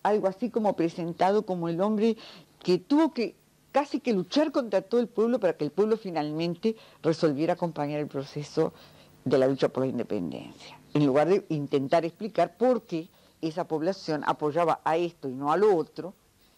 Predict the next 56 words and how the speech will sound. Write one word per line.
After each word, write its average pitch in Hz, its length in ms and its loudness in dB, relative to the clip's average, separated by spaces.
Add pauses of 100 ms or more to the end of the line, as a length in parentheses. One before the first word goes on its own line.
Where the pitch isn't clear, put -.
(340)
en, 139 260 -2
en 147 120 -6
el 147 140 -4
momento 151 400 0
de 175 60 4
la 127 80 4
lucha 139 200 2
la, 123 120 0
por - 260 -2
la 139 80 2
independencia. 123 340 -4
La 165 60 0
lucha 208 160 0
por 233 100 0
la 226 60 2
independencia 247 320 -2
es 220 60 -6
un, 196 120 -4 (240)
un 160 160 -6
pro-, - 220 0
un 156 320 -2
proceso 196 400 0
complejo, 131 840 -2 (720)
en, 139 260 0
en 135 200 0
que, 123 380 2 (240)
en 143 200 2
que 135 400 2
no 165 200 2
est-, - 240 -6
están 165 420 -2
por 139 160 -2
un 143 80 -6
lado 156 260 2
los 139 200 -6
españoles, 208 640 0
que - 120 -6
eran 131 140 -4
el 135 80 -6
cero 143 180 -6
cinco 165 320 -4
por 123 120 -4
ciento 156 220 -2
de 147 60 2
la 147 100 2
población, 214 520 0 (200)
y 165 80 0
por 143 180 2
el 127 60 2
lado 170 180 4
to-, 170 200 0
todos 180 260 2
los 127 140 -2
criollos. 143 720 -2
No, 196 160 -6
no, 147 320 -4